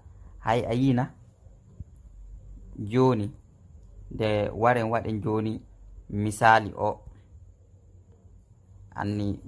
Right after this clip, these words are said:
Mustafa. A yi na? Nde nyoƴƴa dow muɗum dagu ni. A yi a nyoƴƴi ni fu,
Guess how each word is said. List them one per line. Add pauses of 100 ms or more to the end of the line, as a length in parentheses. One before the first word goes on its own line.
(220)
Mustafa. (1800)
A
yi
na? (1120)
Nde
nyoƴƴa
dow
muɗum
dagu
ni. (560)
A
yi
a
nyoƴƴi
ni
fu,